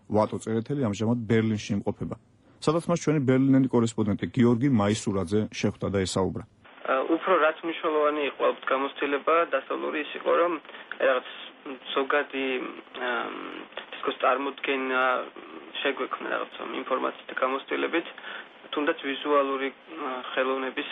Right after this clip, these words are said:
Speaker 2: უმაღლეს განათლებაზე, რაც ჩვენთან ძალიან მნიშვნელოვან როლს თამაშობს. ოთხწლიანი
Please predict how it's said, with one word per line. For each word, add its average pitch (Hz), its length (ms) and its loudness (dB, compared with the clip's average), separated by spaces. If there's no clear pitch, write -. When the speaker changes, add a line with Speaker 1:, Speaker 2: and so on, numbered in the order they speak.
Speaker 2:
უმაღლეს 127 400 2
განათლებაზე, 123 680 -2
რაც 123 200 2
ჩვენთან 127 340 -2
ძალიან 120 240 0
მნიშვნელოვან 113 500 -4
როლს 117 160 -4
თამაშობს. - 480 -8
ოთხწლიანი 131 640 0